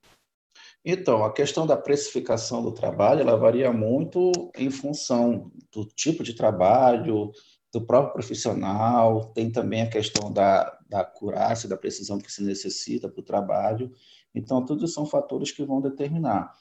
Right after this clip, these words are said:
Se você quer uma resolução maior, mais detalhada, você vai ter que, talvez, fazer mais voos pra cobrir a mesma área do que se o, o cliente, por exemplo, quiser uma resolução menor. E essa resolução, a escolha dela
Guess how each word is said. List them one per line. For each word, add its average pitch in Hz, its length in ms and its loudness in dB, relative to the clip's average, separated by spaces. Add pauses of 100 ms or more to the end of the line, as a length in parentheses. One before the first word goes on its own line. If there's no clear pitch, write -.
(440)
Se - 140 -8
você 117 260 0
quer 123 140 -2
uma 117 160 4
resolução 107 840 -2
maior, 98 920 2 (100)
mais 104 240 -4
detalhada, 104 880 0 (200)
você - 200 -12
vai 101 160 -2
ter 107 140 -4
que, 110 140 -14
talvez, 104 680 -4 (100)
fazer 107 300 0
mais 123 280 2
voos 113 440 0
pra 107 120 -6
cobrir 98 360 -6
a 98 40 -2
mesma 98 340 -4
área 127 440 -2 (300)
do 113 80 -10
que 117 160 -6
se 123 200 -2
o, 120 120 4
o 120 180 -4
cliente, 110 480 -4
por 107 120 -2
exemplo, 101 360 -2
quiser 104 420 -4 (320)
uma 117 120 0
resolução 110 480 0
menor. 123 500 -2 (120)
E 123 120 4
essa 165 240 4
resolução, 139 760 -2
a 113 40 0
escolha 110 380 -4
dela 117 500 0